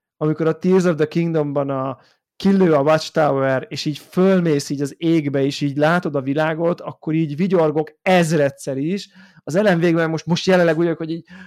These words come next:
"Aj, le kéne ülni nyomni, aj, még mindig nem játszottam végig, ja." És akkor, ha ez van,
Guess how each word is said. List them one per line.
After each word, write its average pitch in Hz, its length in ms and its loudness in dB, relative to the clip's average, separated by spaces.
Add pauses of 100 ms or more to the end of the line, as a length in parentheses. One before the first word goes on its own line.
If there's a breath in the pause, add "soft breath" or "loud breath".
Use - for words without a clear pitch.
(120 loud breath)
"Aj, 269 540 -2
le 254 120 -2
kéne 233 300 -2
ülni 233 240 0
nyomni, 226 460 0
aj, 226 920 -2
még 220 220 -2
mindig 226 420 -4
nem 240 220 -8
játszottam 233 560 -8
végig, 233 420 -6
ja." 240 300 -4
És - 160 -10
akkor, 185 180 -4
ha 185 160 0
ez 196 280 2
van, 190 440 2